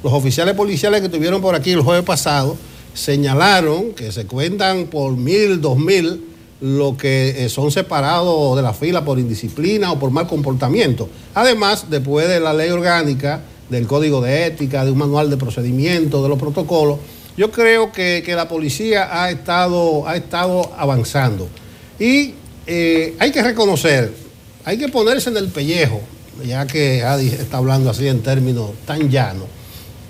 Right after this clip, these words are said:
de, de un policía. Señores, esas son la gente que mientras usted duerme están en la calle. Y probablemente haya uno o dos macuteadores, pero hay ocho o diez que están sacrificados,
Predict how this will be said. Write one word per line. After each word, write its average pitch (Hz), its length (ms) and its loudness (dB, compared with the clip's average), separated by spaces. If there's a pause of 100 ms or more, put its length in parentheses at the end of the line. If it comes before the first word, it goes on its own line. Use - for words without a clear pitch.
(380)
de, 185 460 4
de 185 120 4
un 208 140 2
policía. 190 680 0
Señores, 214 340 0
esas 233 140 -2
son 269 200 -2
la 220 80 2
gente 160 640 2
que 160 120 -4
mientras 151 280 -2
usted 180 220 0
duerme 220 340 2
están 165 280 -2
en 165 100 -2
la 120 120 -2
calle. 156 360 -2 (800)
Y 139 120 -4
probablemente 214 600 2
haya 202 220 2
uno 202 280 2
o 190 80 0
dos 208 100 0
macuteadores, 175 720 -2
pero 139 240 -2
hay 165 200 0
ocho 165 520 0
o 139 100 2
diez 151 380 2 (360)
que 135 100 -2
están 156 380 0
sacrificados, 131 760 0